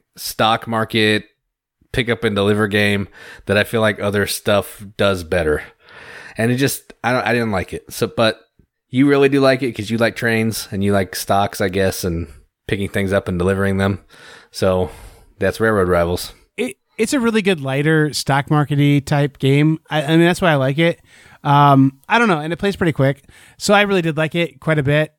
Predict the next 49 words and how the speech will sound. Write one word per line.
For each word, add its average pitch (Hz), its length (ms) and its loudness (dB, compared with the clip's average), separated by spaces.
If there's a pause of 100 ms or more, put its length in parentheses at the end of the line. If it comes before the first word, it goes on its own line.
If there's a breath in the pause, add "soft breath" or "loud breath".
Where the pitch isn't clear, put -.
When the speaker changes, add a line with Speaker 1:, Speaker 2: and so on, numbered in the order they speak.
Speaker 2:
Um, 139 600 2
but 170 100 2
I 202 100 2
love 160 320 2
stock 160 280 -4
market 135 260 -2
games, 117 320 -8
and 151 100 -2
I 156 60 2
think 160 240 0 (240)
my, 156 320 2 (300)
my 143 240 -2
stock 156 320 -2
market 165 280 -2
games 156 320 2
are 139 160 -2
your 143 440 2
push - 260 -6
your 151 80 -4
luck 147 180 -6
games. 104 340 -10 (400 loud breath)
Like, 139 140 -2
I 147 40 0
think 147 200 0
you 160 80 0
could 139 100 -8
probably 147 160 2
take 151 220 -2
it 135 60 -2
or 139 60 2
leave 135 160 4
it 135 80 -2
with 123 100 -6
stock 127 240 -6
market 131 240 -4
games, 127 340 0
and 127 80 0
I 135 60 -2
could - 120 -6
take 139 180 -2
it 127 80 -2
or 131 60 0
leave 131 140 2
it 120 40 -4
with 117 120 -12
push - 200 -4
your 123 80 -4
luck. 107 220 -6
So 143 320 2